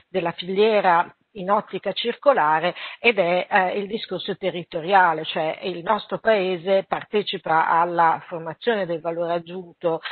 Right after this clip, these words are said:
eh, complessivo europeo attraverso su-, in particolare la forza dei suoi territori, cioè sei regioni in, sulle top quindici regioni europee in termini di valore aggiunto del settore dell'agricoltura, silvicoltura e pesca, ben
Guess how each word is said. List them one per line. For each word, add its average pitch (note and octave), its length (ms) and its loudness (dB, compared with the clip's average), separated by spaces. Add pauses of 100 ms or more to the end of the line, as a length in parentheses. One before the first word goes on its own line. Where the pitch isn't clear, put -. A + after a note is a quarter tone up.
(160)
eh, D#3+ 440 2
complessivo F3+ 640 -6
europeo E3+ 480 0
attraverso E3 640 0
su-, F3 240 -12
in F#3 200 -14
particolare D#3 840 0 (200)
la G#3 160 4
forza F3+ 340 -2
dei E3+ 140 -6
suoi D#3+ 240 -8
territori, D#3+ 800 -4
cioè E3 200 -4 (160)
sei A#3 340 4
regioni G3 920 -2
in, F3 240 -10 (240)
sulle F#3+ 280 -2
top B3+ 300 0
quindici A3 500 -6
regioni F#3 380 -4
europee F#3 380 -2
in F3+ 60 -8
termini F3 400 -4
di E3 120 -8
valore F3+ 340 0
aggiunto F3+ 540 -2
del E3+ 160 0
settore F3+ 640 0
dell'agricoltura, E3 760 -4
silvicoltura G3 640 -4
e A#3+ 60 2
pesca, D3 420 -4
ben G3 200 0